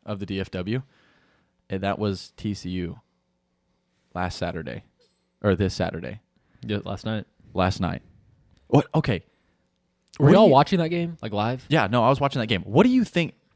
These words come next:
Speaker 1: Okay, th-, no timeouts. You're, like, what, thirty-five yards away, forty yards away. Uh,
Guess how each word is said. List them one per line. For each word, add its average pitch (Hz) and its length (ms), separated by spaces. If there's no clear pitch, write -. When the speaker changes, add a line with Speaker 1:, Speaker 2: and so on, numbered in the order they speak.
Speaker 1:
Okay, 123 280
th-, - 540
no 123 300
timeouts. 135 680
You're, 123 120
like, 117 260
what, 107 260
thirty-five 143 600
yards 113 360
away, 98 400
forty 123 300
yards 107 240
away. 95 360
Uh, 104 420